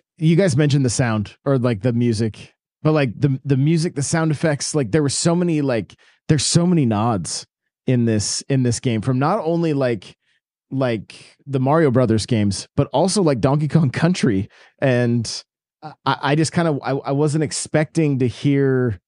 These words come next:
to hear the music and even some of the sound effects and stuff that I was, that I was hearing. Like, it was, it, it very much had, like, some classic Donkey Kong sounds from, like, the, like, you know, all the way back in the day, like, what, nineteen eighty-one,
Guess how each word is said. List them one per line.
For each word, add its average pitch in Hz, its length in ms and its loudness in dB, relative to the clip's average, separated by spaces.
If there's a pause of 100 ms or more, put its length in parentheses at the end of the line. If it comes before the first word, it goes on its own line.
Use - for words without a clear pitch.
(1300)
to 143 80 2
hear 180 280 2
the 156 100 2
music 139 680 -2
and 139 240 0
even 147 220 0
some 151 160 0
of 131 40 -2
the 120 60 0
sound 143 260 0
effects 123 220 0
and 110 60 -4
stuff 107 160 -2
that 127 100 0
I 120 100 2
was, 107 420 -4
that 127 100 0
I 117 80 2
was 104 160 -4
hearing. 123 280 0
Like, 107 140 -2
it 131 60 0
was, 113 320 -2 (640)
it, 135 180 -2
it 147 220 -2
very 147 340 2
much 165 240 2
had, 143 180 2
like, 131 180 2
some 123 160 0
classic 139 500 -2
Donkey 131 320 -2
Kong 143 240 0
sounds 143 340 0
from, 123 140 0
like, 101 200 -2
the, 101 240 0 (160)
like, 98 240 -4 (480)
you 131 100 -2
know, 92 280 -2
all 110 180 0
the 123 80 0
way 123 100 2
back 123 260 0
in 131 60 0
the 117 80 -2
day, 120 220 0
like, 113 140 0
what, 98 140 -2
nineteen 113 340 -2
eighty-one, 113 500 0